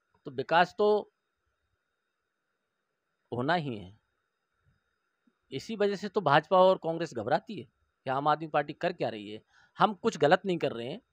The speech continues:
एक वोटर अपना वोट देकर विधायक बनाता है और विधायक बनने के बाद में उसको करीब ढाई लाख का महीना उसको मिलना चालू हो जाता है।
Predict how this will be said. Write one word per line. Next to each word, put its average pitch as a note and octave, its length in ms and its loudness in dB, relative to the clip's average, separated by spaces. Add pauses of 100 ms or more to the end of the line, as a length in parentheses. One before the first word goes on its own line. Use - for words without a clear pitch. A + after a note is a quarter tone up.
(360)
एक G3+ 220 6
वोटर D#3+ 460 4 (960)
अपना A3+ 320 4
वोट G3 260 4
देकर G3 320 2
विधायक E3+ 320 4
बनाता C#3+ 360 0
है C#3+ 180 2 (480)
और C#3 100 -4
विधायक E3+ 340 6
बनने F#3 260 2
के G#3+ 160 2
बाद D#3+ 220 6
में D#3+ 240 -4 (240)
उसको G#3 380 0 (220)
करीब G3+ 220 2
ढाई E3 240 2
लाख G3+ 260 6
का G#3 120 0
महीना F#3+ 340 6
उसको G3 220 0
मिलना F3+ 260 2
चालू E3 260 2
हो C3 100 2
जाता A2+ 320 -4
है। G#2 140 -8